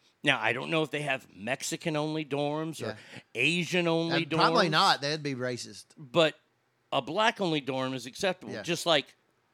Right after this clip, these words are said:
Speaker 1: black proms,
Speaker 2: Mm-hmm.
Speaker 1: acceptable.
Speaker 2: Mm-hmm.
Speaker 1: Black graduations,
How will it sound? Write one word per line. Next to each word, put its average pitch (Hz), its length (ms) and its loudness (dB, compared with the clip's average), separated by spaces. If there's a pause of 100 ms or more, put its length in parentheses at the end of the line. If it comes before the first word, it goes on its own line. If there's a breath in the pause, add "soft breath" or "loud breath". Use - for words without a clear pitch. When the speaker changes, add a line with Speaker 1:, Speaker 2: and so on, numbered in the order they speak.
(180)
Speaker 1:
black 135 300 2
proms, 147 640 0
Speaker 2:
Mm-hmm. 113 220 -12
Speaker 1:
acceptable. 127 720 -6
Speaker 2:
Mm-hmm. 110 220 -16 (200)
Speaker 1:
Black 131 340 0
graduations, 135 1080 -2